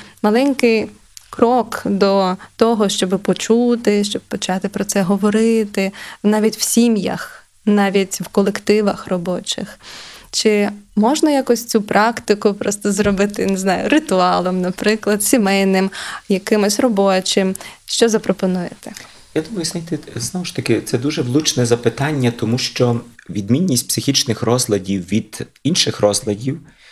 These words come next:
Speaker 2: це, власне, стигма. І, наприклад, ми знаємо: я візьму один приклад: посттравматичний стресовий розлад. Люж-, людина пережила якусь психотравмуючу подію.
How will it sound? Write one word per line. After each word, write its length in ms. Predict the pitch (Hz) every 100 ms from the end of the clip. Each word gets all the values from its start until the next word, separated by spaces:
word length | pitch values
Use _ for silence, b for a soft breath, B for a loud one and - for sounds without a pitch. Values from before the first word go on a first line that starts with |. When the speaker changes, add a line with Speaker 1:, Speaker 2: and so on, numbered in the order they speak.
| b -
Speaker 2:
це, 120 | 113
власне, 360 | 113 123 117
стигма. 640 | 110 - - 135 143 156 208 - - _ _ b b b b -
І, 380 | 107 110 107 104 - -
наприклад, 360 | 104 139 139 117
ми 100 | 107
знаємо: 560 | 117 117 113 110 104
я 100 | 113
візьму 260 | 110 107 101
один 260 | 98 101 90
приклад: 340 | 87 - 80
посттравматичний 760 | 110 - 104 98 95 95 - 92
стресовий 520 | - 92 - 82 85
розлад. 360 | 73 - - - _ -
Люж-, 280 | 95 98 - 95
людина 320 | 95 123 117
пережила 440 | 101 92 107 104
якусь 220 | - 90
психотравмуючу 920 | - - - - 90 90 98 87 - -
подію. 480 | 85 80 76 69